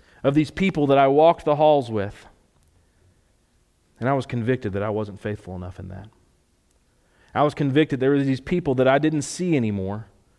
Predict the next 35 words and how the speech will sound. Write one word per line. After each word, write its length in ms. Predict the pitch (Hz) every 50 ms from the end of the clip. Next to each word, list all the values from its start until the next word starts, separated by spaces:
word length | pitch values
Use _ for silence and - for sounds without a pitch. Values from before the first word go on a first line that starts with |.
| _ _ _ _ _ _ _ _ _ _ _ _ _ _ _ _ _ _ _ _ _ _ _ _ _ _ _ _ _ _ _ _ _ _ _ _
that 100 | - 117
n-, 100 | 127 135 -
I 140 | - 127 135
didn't 220 | 120 135 131 135
have 180 | 131 127 139 123
a 60 | 123
witness 340 | 120 147 131 123 113 104 -
to 180 | - 113 107 98
anymore. 360 | 92 92 95 95 95 95 98
I 60 | 101
wasn't 260 | 113 123 131 127 127 123
able 180 | 131 131 123
to 80 | 110 101
talk 280 | - 135 147 143 -
with 100 | 117 104
them 140 | - 101 92
anymore. 320 | 95 98 95 87 87 85 92
I 40 |
wasn't 220 | 110 127 123 135 131
able 300 | 135 139 135 131 123 - - - _ _ _ _ _ _ _ _ _ _ _ _ _ _ _ _ _ _ _ -
to 60 | -
share 180 | - - 143 135
my 100 | 127 117
faith 280 | - 156 160 151 -
with 100 | 113 101
them 180 | - 104 104 104
in, 200 | 104 104 104 -
anymore 300 | 123 123 123 127 123 123
in 80 | 120
the 60 | 120 113
same 320 | - - 165 165 160 151
way 180 | 147 143 139 135
I 80 | 127
was 240 | 123 120 123 113 101
before. 440 | 98 98 - - 90 76 82 -